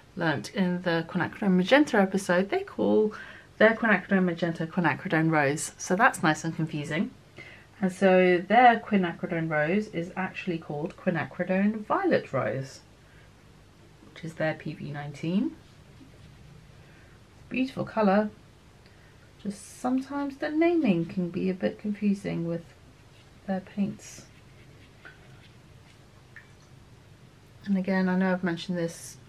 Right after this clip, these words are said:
a lot, so I won't keep harping on about it, but I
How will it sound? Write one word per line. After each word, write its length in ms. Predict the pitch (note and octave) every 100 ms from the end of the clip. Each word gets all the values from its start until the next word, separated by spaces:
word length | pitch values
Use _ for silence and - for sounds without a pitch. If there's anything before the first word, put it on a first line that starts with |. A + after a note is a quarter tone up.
| -
a 40 | F#3
lot, 360 | E3+ E3+ -
so 160 | - F3
I 40 |
won't 360 | E3 F3 C3+ -
keep 240 | - E3
harping 380 | - D#3+ D#3+ E3
on 100 | D#3+
about 260 | D#3 D#3 D#3
it, 140 | C3
but 200 | F3 D#3 - - - - - - - - - -
I 60 | -